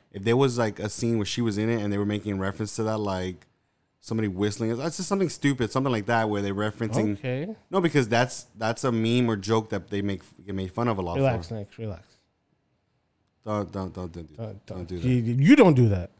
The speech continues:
Speaker 1: I'm just saying, it's,
Speaker 2: <laughs>
Speaker 1: that's a joke that I hear a lot of reference to, which is that they,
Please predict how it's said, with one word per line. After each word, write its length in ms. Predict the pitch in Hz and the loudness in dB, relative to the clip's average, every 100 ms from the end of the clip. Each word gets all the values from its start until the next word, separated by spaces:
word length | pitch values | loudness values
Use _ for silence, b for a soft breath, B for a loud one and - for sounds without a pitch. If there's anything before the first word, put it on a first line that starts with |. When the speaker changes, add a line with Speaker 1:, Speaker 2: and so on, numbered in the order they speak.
| _ 127 | _ -2
Speaker 1:
I'm 120 | 160 | -2
just 160 | 175 | 0
saying, 240 | 180 185 220 | 8 8 10
it's, 160 | 214 | 8
Speaker 2:
<laughs> 0 | |
Speaker 1:
that's 400 | 220 208 - - | 8 6 6 4
a 120 | 139 131 | 4 4
joke 280 | 139 147 | 4 4
that 120 | 135 120 | 4 2
I 80 | |
hear 160 | 117 120 | 2 0
a 20 | |
lot 160 | 113 107 | 2 0
of 60 | |
reference 380 | 104 110 120 - | 0 -2 -4 -6
to, 180 | 101 98 | -4 -2
which 180 | 98 95 | -2 -4
is 280 | 98 95 - _ _ _ _ _ | -4 -6 -10 _ _ _ _ _
that 260 | - 101 - | -2 -2 0
they, 440 | 101 101 98 95 | -2 0 -2 -6